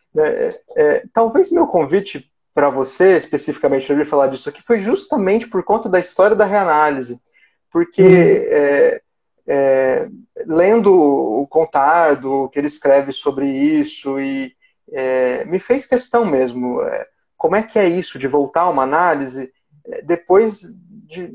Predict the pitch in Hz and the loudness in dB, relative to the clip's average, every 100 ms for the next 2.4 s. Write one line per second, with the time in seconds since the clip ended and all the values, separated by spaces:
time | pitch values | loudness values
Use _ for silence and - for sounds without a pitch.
0 | - - 165 - 175 - 165 202 220 202 | -20 -18 -18 -4 -4 0 0 0 -2 -4
1 | 180 185 - - - 147 135 117 - - | -4 -4 -6 -10 0 2 2 -2 -6 -2
2 | 160 139 131 | 0 2 0